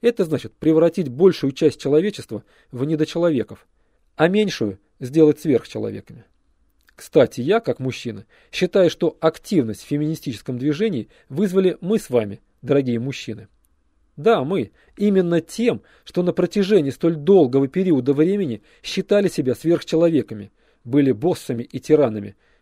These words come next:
а не любящими мужьями-лидерами, как того требует Творец. Вот и произошёл взрыв.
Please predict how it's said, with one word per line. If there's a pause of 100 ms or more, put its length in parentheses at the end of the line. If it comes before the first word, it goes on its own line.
(120)
а
не
любящими
мужьями-лидерами, (320)
как
того
требует
Творец. (400)
Вот
и
произошёл
взрыв.